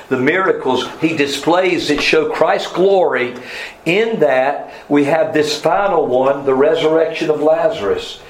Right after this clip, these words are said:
And it's a sign too, in that not only was there the physical miracle of life that a man dead four days received, but there was also the spiritual aspect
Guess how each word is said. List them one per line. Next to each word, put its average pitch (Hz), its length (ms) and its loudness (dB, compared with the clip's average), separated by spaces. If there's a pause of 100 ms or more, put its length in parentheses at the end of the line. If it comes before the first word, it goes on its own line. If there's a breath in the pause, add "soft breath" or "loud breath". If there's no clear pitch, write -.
(320 loud breath)
And 143 160 0
it's 214 220 0
a 165 120 0
sign 170 480 -2
too, 185 280 2
in 160 160 2
that - 460 -2
not 156 240 0
only 202 280 0
was 160 180 0
there 175 180 2
the 151 200 -2
physical 196 640 0
miracle 180 580 0
of - 80 -4
life 190 600 0
that 156 260 2
a - 20 -8
man 180 460 -2
dead 208 360 0
four 196 280 2
days 202 340 0
received, 143 560 0 (240 loud breath)
but 185 140 0
there 180 160 0
was 156 100 0
also 180 720 0 (280 loud breath)
the 165 120 2
spiritual 208 1040 0
aspect 175 840 -2